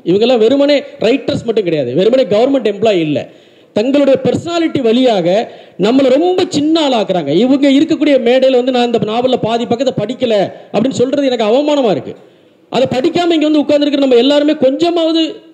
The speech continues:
ஒரு சின்ன வெக்கத்தை அடையணும். ஏன்னா எனக்கு நேரம் இல்லை என்று சொல்றது ஒரு சாத்தியமா? பென்னிக்விக் "எனக்கு நேரம் இல்லைன்னு" சொல்லிட்டு நான் போயிருப்பேன், பட்டினி கிடந்து செத்துருப்போமே.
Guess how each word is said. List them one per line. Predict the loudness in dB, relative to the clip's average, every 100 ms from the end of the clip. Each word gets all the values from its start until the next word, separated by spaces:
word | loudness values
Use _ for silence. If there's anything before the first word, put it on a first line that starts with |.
| _ _ _ _ _ _ _
ஒரு | 2 4 2
சின்ன | -2 -4 0
வெக்கத்தை | 0 0 -2 0
அடையணும். | 0 -2 -6 -4
ஏன்னா | -2 0 -2 -2 -6 -6
எனக்கு | -2 0 0
நேரம் | 0 2 2 2
இல்லை | 2 2
என்று | 2 -2
சொல்றது | -4 0 0 2 2 2
ஒரு | 0
சாத்தியமா? | 0 0 0 -2 -6 -12 -20 -20 _
பென்னிக்விக் | 0 0 0 0
"எனக்கு | 0 0
நேரம் | 0 0 2
இல்லைன்னு" | 2 0
சொல்லிட்டு | 0 0
நான் | 0
போயிருப்பேன், | 0 -2 -2 -2 -2
பட்டினி | -4 -4 -4
கிடந்து | -4 -2 -2
செத்துருப்போமே. | -2 -2 -2 -6